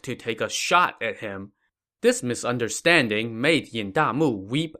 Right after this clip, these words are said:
out loud, and he had no choice but to turn back and return to camp. Meanwhile, when Wen Qin and his defeated troops arrived outside the city of Shouchun,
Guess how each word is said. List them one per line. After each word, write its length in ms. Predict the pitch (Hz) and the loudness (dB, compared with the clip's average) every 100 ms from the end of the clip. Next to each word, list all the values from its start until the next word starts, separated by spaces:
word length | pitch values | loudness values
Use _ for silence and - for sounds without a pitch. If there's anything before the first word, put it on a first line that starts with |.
| 120 | 2
out 320 | 151 180 123 | 2 2 -2
loud, 460 | 123 147 98 98 - _ | 0 2 0 -4 -10 _
and 120 | 113 113 | -8 -6
he 100 | 107 | -2
had 300 | 151 127 110 | 2 2 2
no 180 | 131 | -2
choice 500 | 135 - 190 135 98 | 0 -2 2 2 2
but 160 | - 110 | -6 -10
to 80 | 101 | -10
turn 340 | 101 117 107 | -8 -6 -2
back 360 | 107 156 101 - - | 2 2 2 -4 -14
and 220 | 98 95 | -12 -12
return 500 | 98 - 151 110 104 | -14 0 2 2 0
to 120 | 117 | -10
camp. 500 | - 190 117 - - _ _ _ _ _ _ _ _ _ _ _ | -2 0 0 -2 -20 _ _ _ _ _ _ _ _ _ _ _
Meanwhile, 720 | 202 262 185 101 104 135 160 _ _ - | 4 6 6 4 6 4 2 _ _ -2
when 240 | 110 104 | -2 2
Wen 180 | 117 160 | 2 2
Qin 260 | - 226 175 | 2 0 2
and 120 | 131 | -2
his 160 | 117 | -4
defeated 540 | - 110 - 214 139 104 | -8 -12 0 2 2 0
troops 360 | - 185 - - | 0 0 0 -2
arrived 520 | 117 151 165 113 - | 0 4 4 2 2
outside 600 | 131 123 - 180 180 139 | 2 2 0 0 2 2
the 80 | 107 | -2
city 380 | - 101 107 95 | 0 0 0 -4
of 140 | 104 | -6
Shouchun, 640 | - 190 107 - 170 180 | 0 0 0 2 2 2